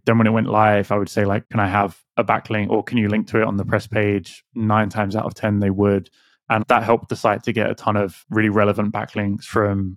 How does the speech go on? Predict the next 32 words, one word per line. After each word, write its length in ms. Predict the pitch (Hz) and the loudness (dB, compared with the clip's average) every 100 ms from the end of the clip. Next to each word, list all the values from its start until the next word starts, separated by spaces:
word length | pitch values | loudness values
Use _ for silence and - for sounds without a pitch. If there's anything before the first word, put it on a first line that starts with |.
| - - | -14 -4
sites 400 | 110 104 - 110 | 0 0 -2 -8
in 80 | |
the 80 | 101 | -8
same 260 | - 104 95 | -6 -6 -4
niche. 380 | 98 92 - - _ - | -4 -6 -10 -20 _ 0
We 180 | 120 | 2
also 320 | 147 147 170 160 | 2 2 0 0
started 400 | - 147 135 123 | 2 4 4 4
doing 520 | 127 123 120 120 117 | 4 6 6 4 2
more 340 | 110 113 117 113 | 4 6 6 6
of 140 | - | 2
that 160 | 120 - | -2 0
editorial 500 | 113 - 120 110 104 | -2 0 0 2 2
style 280 | - 113 110 | 2 2 2
content 520 | - 110 113 104 98 | 0 2 2 2 -2
in 420 | 113 107 107 107 101 | 0 2 2 0 2
direct 460 | 110 107 - - | 2 4 0 -4
partnerships 560 | - 117 123 127 139 - | -2 -2 0 -2 -4 -4
with 140 | 139 | 0
brands. 440 | 151 170 214 - - _ _ | 2 2 0 -4 -16 _ _
One 160 | 120 | 2
of 60 | 131 | 4
the 60 | 131 | 6
ways 260 | 131 120 | 4 2
that 80 | 127 | -2
we 100 | 110 | 0
worked 560 | 107 113 120 - - - - | 4 4 2 -4 -20 -20 -2
with 260 | 117 101 - | -2 -2 0
brands 800 | 110 107 107 107 101 92 - - | 4 4 4 2 -2 -6 -16 -2
was 600 | 107 104 104 98 95 - _ _ | 2 2 2 0 -6 -18 _ _
through 440 | 101 107 107 104 95 | 0 2 4 2 -2
whitelisting. 720 | 101 110 113 131 - 170 | 0 2 2 -2 -2 -4